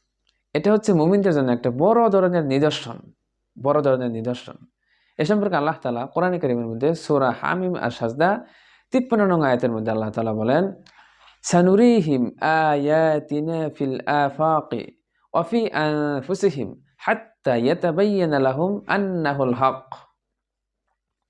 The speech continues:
আল্লাহ সুবহানাহু ওয়া তাআলা এখানে বলতেছেন যে, "আমি আমার নিদর্শনাবলীকে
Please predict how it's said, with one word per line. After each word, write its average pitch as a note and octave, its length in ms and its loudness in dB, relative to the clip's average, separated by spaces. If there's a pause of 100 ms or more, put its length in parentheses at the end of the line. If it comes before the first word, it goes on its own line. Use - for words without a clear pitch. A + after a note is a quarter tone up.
(420)
আল্লাহ A#3 180 2
সুবহানাহু F#3 560 -4
ওয়া B2+ 120 0
তাআলা C#3+ 200 -2
এখানে A#2+ 240 -4
বলতেছেন C#3 460 -2 (480)
যে, A#2+ 200 2
"আমি D3+ 320 -2
আমার F#3+ 260 -4
নিদর্শনাবলীকে C#3+ 1400 -2